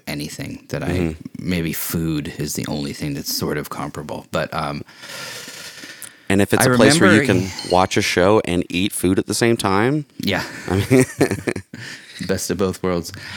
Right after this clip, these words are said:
Speaker 1: I remember even back in the day, like, when I was still a Christian, like, feeling like I could sense a sense of God or worship or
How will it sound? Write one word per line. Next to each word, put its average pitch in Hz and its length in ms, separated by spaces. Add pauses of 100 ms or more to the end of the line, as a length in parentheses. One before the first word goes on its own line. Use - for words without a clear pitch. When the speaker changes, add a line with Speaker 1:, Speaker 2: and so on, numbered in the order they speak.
(180)
Speaker 1:
I 113 60
remember 151 460
even 110 440 (100)
back 107 320
in 101 100
the 95 80
day, 95 540
like, 87 340
when 92 200
I 87 400 (440)
was 95 240
still 87 600 (360)
a 92 80
Christian, 90 720
like, 85 340 (840)
feeling 98 500
like 85 340 (480)
I 87 480 (140)
could - 320 (220)
sense - 920 (480)
a 98 80
sense 95 380
of 82 160
God 87 500
or 85 160
worship 101 580
or 90 440